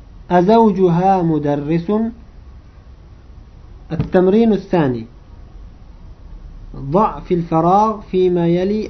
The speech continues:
الضمير هو أو ها بما يناسب.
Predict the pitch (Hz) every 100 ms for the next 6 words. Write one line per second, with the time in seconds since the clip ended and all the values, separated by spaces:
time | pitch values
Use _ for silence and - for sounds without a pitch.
0 | 175 165 160 170 180 208 226 226 - -
1 | - - - - - 170 226 247 254 311
2 | - - - - - - - 165 156 131
3 | - - - - - 170 208 233 247 254
4 | 254 - - - - - - - - -
5 | - - - - 233 208 147 139 135 127
6 | 117 -